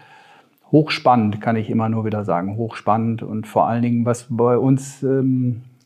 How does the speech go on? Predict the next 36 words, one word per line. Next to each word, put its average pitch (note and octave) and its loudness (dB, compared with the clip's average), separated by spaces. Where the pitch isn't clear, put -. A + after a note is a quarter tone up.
so B2+ 0
schön C#3 2
ist C3+ 0
oder A#2+ 2
für B2 -4
uns C3 2
so A#2+ -2
schön C3 2
ist, B2 -2
ist, - -8
dass - -4
meine A2+ 6
Mitarbeiter, A#2+ 2
also A2 0
die, G#2+ -2
ähm, G2 -6
die A2 0
hier A#2 0
vor G2+ 0
Ort B2+ 2
sind, A2 -2
sich - 0
auch A2 2
extrem A2+ 0
wohlfühlen. A2 0
Wir A2+ -2
hatten A2 -2
ja A2 -4
mal A2 4
eine G#2+ 0
Folge, A#2 4
da A2 2
hatten A2 0
wir, G#2+ 2
äh, A2+ -2
geschrieben, A#2 -2